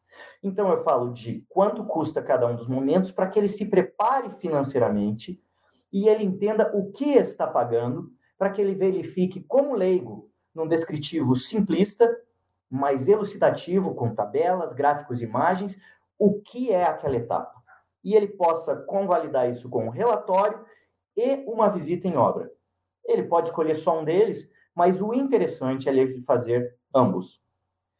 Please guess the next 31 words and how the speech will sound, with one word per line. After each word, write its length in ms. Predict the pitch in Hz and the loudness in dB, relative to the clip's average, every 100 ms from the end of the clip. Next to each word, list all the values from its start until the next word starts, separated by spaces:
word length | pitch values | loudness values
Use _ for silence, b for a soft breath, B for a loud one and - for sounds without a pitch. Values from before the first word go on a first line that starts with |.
| _ _ _ _ _ - | _ _ _ _ _ -6
E 100 | 294 | 2
nesse 300 | 277 269 - | 2 2 0
processo, 720 | 262 247 - 202 202 202 226 | 0 0 0 2 2 0 0
a 60 | 233 | 0
gente 280 | 226 - | -2 -6
vai 400 | - 185 190 185 - - | -4 0 0 0 -8 -2
cada 340 | 214 240 240 | 0 2 0
vez 400 | 190 190 202 196 | 0 -2 -2 -2
entendendo 640 | 214 208 202 190 196 196 | -2 0 0 0 4 6
as 120 | 196 | 4
zonas 360 | 190 202 196 185 | 2 -2 -2 0
de 80 | 180 | 0
ruído, 680 | 185 196 208 120 104 - - _ _ _ - | 0 0 0 -2 -6 -6 -14 _ _ _ 2
das 220 | 147 151 | 4 4
entregas 560 | 151 185 196 214 180 | -2 0 2 2 0
de 80 | - | -4
umas 160 | 151 143 | -2 0
etapas 680 | 147 - 175 180 - 165 165 | -2 2 2 2 -2 -4 -4
em 100 | 160 | -4
conversa 600 | 156 135 151 156 - 143 | -4 0 2 2 0 -6
com 200 | 151 143 | -4 0
outras 440 | 170 180 156 139 | 2 2 -2 -2
etapas, 640 | 139 139 160 156 165 160 b b b b | -2 2 2 2 -2 -4 b b b b
a 100 | 190 | 2
entrada 480 | 185 - 196 202 180 | 2 -2 0 0 -2
de 100 | - | -4
profissionais 680 | 165 160 160 147 151 156 147 | -4 -2 -2 0 0 0 -2
e 60 | |
saída 440 | - 147 147 147 135 | 0 2 2 2 2
de 100 | 123 | 2
profissionais, 760 | 127 127 131 127 139 135 135 | 0 0 -2 2 2 2 -4